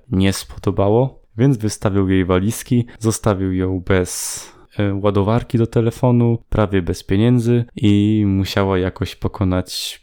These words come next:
trzysta kilometrów do swojego domu. Po czym, mm,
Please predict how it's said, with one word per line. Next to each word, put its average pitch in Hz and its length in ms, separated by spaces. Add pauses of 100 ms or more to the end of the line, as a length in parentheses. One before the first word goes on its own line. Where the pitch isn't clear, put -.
trzysta - 460
kilometrów 92 840
do 95 140
swojego 92 480
domu. - 500
Po 160 120
czym, 135 340 (280)
mm, 95 400